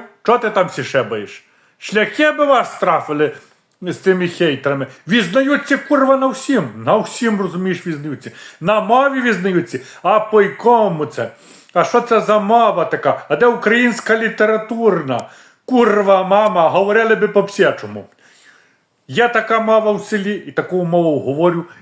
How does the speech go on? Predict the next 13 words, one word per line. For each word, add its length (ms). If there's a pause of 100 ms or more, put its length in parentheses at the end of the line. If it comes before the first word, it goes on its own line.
і 80
таку 320
мову 500
пишу. 380 (400)
І 140
срати 540
я 100
на 80
вас 180
хотів 360
з 80
гнилої 440
дошки. 520